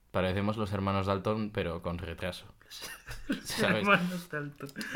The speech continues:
Speaker 1: Así que cuando nos
Speaker 2: Pues
Speaker 1: cortemos
Speaker 2: es
Speaker 1: el pelo, pues
Speaker 2: Zipi
Speaker 1: ya
Speaker 2: y Zipi.
Speaker 1: <laughs> Sí, exacto.
Speaker 2: No sé quién era el rubio, pero Zipi y Zipi.
Speaker 1: O Zape y Zape, el que toque. Y ya está. Un poco
Speaker 2: El,
Speaker 1: Epi,
Speaker 2: eh,
Speaker 1: Epi y Blas, pero Blas era el pequeño, ¿no?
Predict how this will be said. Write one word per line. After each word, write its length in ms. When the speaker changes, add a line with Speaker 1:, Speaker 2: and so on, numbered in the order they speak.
Speaker 1:
Así 280
que 160
cuando 240
nos 100
Speaker 2:
Pues 100
Speaker 1:
cortemos 380
Speaker 2:
es 80
Speaker 1:
el 80
pelo, 380
pues 180
Speaker 2:
Zipi 100
Speaker 1:
ya 200
Speaker 2:
y 40
Zipi. 380
Speaker 1:
<laughs> 40
Sí, 300
exacto. 600
Speaker 2:
No 80
sé 160
quién 140
era 100
el 60
rubio, 240
pero 200
Zipi 260
y 40
Zipi. 200
Speaker 1:
O 100
Zape 280
y 20
Zape, 320
el 120
que 120
toque. 340
Y 80
ya 80
está. 280
Un 100
poco 220
Speaker 2:
El, 100
Speaker 1:
Epi, 220
Speaker 2:
eh, 200
Speaker 1:
Epi 260
y 20
Blas, 320
pero 600
Blas 320
era 140
el 80
pequeño, 400
¿no? 180